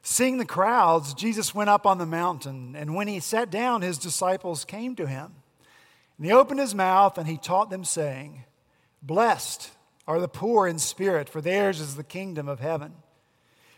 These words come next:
Blessed are those who mourn, for they shall be comforted. Blessed are the meek, for they shall inherit the earth. Blessed are those who hunger and thirst for righteousness, for they shall be satisfied.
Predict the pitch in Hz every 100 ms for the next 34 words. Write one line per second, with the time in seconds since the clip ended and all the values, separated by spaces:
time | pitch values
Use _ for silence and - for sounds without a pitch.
0 | _ 170 233 233 226 214 220 220 160 202
1 | 196 254 262 202 151 175 185 175 - 220
2 | 240 208 - 214 269 185 - - _ _
3 | _ _ _ _ _ - 190 254 - 226
4 | 208 202 247 226 - 190 190 208 190 202
5 | 190 185 165 175 202 214 156 160 165 160
6 | 127 - - _ _ _ _ _ _ _
7 | _ 143 208 233 - 202 220 214 165 175
8 | 165 247 247 196 175 160 208 233 214 -
9 | 180 175 180 220 208 156 - 127 120 -
10 | 165 165 165 - - 220 202 156 151 -
11 | 165 139 170 175 160 - 131 147 -